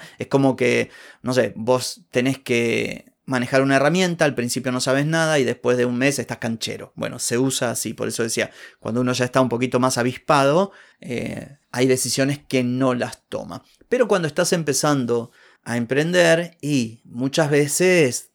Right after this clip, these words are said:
tomás las decisiones que podés con la información que tenés en el momento, con la experiencia, con los conocimientos, también con los miedos. "Eh, si no hago este tipo de trabajo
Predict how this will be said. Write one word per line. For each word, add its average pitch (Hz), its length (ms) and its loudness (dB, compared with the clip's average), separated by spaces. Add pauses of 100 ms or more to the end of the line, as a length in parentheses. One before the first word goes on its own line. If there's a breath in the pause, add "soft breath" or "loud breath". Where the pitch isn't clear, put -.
tomás 135 360 2
las 170 120 -4
decisiones 151 540 -2
que 135 200 0
podés 151 580 2 (160 soft breath)
con 135 120 4
la 127 60 2
información 127 500 0
que 131 120 0
tenés 127 320 -4
en 117 80 -2
el 117 80 -4
momento, 180 420 0
con 120 80 -2
la 117 60 -2
experiencia, 143 760 -2 (140)
con - 120 -12
los 107 80 -10
conocimientos, 127 840 -2
también 123 240 -2
con 120 140 0
los 113 120 -6
miedos. 135 580 0 (380 loud breath)
"Eh, 120 280 0
si 117 200 -4
no 131 240 2
hago 123 160 2
este 120 180 -10
tipo 123 260 0
de 123 80 2
trabajo 127 680 2